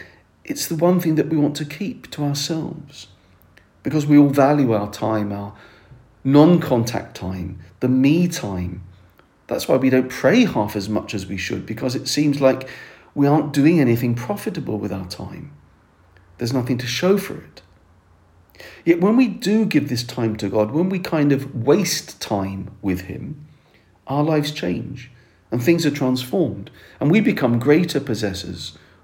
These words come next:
of the divine life. Time is short, and the Lord will come, as Saint Paul says, "like a thief in the night."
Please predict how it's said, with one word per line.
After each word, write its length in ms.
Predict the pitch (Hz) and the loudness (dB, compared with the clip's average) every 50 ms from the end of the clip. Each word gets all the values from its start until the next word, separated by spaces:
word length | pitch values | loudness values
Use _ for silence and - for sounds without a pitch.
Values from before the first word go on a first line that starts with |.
| _ _ - | _ _ 0
of 180 | 123 120 117 123 | 2 2 2 2
the 60 | 123 | -2
divine 420 | 117 120 113 113 107 104 101 98 90 | -2 -2 -4 -4 -4 -4 -6 -8 -10
life. 380 | - - - - - - - _ _ _ _ _ _ _ _ _ _ _ _ _ _ _ - - - - - - - _ _ _ _ _ _ | -12 -14 -14 -16 -20 -20 -20 _ _ _ _ _ _ _ _ _ _ _ _ _ _ _ -20 -20 -18 -20 -20 -20 -20 _ _ _ _ _ _
Time 440 | - - 185 190 196 190 180 - - | -4 0 2 2 4 2 2 0 0
is 500 | - 143 139 135 120 - - - - - - - _ _ _ _ | 0 0 2 0 0 0 -4 -6 -8 -12 -18 -20 _ _ _ _
short, 680 | - - - - 147 120 101 - - - - - - - _ _ _ _ - - - - | -12 -10 -6 0 0 0 0 0 -4 -8 -14 -18 -20 -20 _ _ _ _ -20 -20 -4 0
and 200 | 123 151 208 208 | 2 4 4 4
the 40 | 208 | 6
Lord 280 | 170 170 170 170 170 | 6 8 6 6 6
will 140 | 170 165 160 | 4 2 0
come, 300 | 147 - 175 190 202 175 | 2 2 2 2 2 2
as 120 | 120 - - | 0 0 -2
Saint 180 | - 117 107 - | -4 -6 -6 -6
Paul 320 | - 113 113 110 110 104 | -6 -6 -4 -4 -4 -6
says, 400 | - - - 113 110 104 95 - | -10 -10 -8 -8 -8 -8 -8 -6
"like 180 | 123 123 123 123 | -6 -6 -4 -4
a 60 | 151 | -6
thief 400 | 143 - - - 190 208 196 - | -6 -6 -4 -4 -4 -4 -2 0
in 120 | 185 180 170 | 0 0 2
the 80 | 156 | 0
night." 440 | 147 151 165 165 123 - - - - | 0 -2 -2 -2 -4 -4 -8 -14 -20